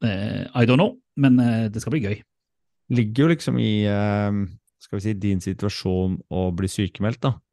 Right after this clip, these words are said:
Speaker 2: Hvis du sykemelder deg typ i morgen.
Speaker 1: <laughs> Ja, det er sant det.
Speaker 2: Det er ingen som s-, stusser over det. Det møtet er bare å flytte.
Speaker 1: Jeg skal, eh, jeg håper ikke noen hører på podden.
Speaker 2: <laughs>
Speaker 1: Eh, på jobb.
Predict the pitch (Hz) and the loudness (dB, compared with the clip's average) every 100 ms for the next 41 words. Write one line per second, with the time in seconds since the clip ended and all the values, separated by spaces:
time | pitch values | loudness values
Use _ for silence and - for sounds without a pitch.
0 | _ 113 113 - 104 - 87 87 90 - | _ -6 -4 -2 -4 -2 -4 -2 -2 -4
1 | _ _ - 98 - 95 90 90 123 _ | _ _ -8 -8 -4 -2 0 -2 -4 _
2 | _ _ - - - - - _ - - | _ _ -10 -8 -8 -12 -12 _ -10 -8
3 | 101 110 - 85 - 135 - - 110 113 | -10 -12 -14 -16 -16 -20 -20 -6 0 2
4 | 107 92 110 - - 131 117 131 113 101 | 2 2 -2 -4 -10 -14 -4 -2 0 0
5 | 92 98 117 107 104 98 120 104 95 95 | 0 0 0 0 0 0 -2 -2 -2 -4
6 | - 117 _ _ _ _ _ _ _ _ | -6 -12 _ _ _ _ _ _ _ _
7 | _ _ _ _ _ _ 123 - 135 127 | _ _ _ _ _ _ -10 -4 0 2
8 | 117 113 107 104 101 98 104 131 135 151 | 4 4 4 2 2 0 2 4 4 4
9 | 143 127 113 - 113 120 87 _ _ _ | 4 6 4 0 -2 -2 -4 _ _ _
10 | - 82 - - 131 - - 117 _ 127 | -16 -14 -14 -2 0 0 -2 -4 _ -6
11 | 113 107 104 104 123 127 107 | -4 -2 -4 -2 2 4 2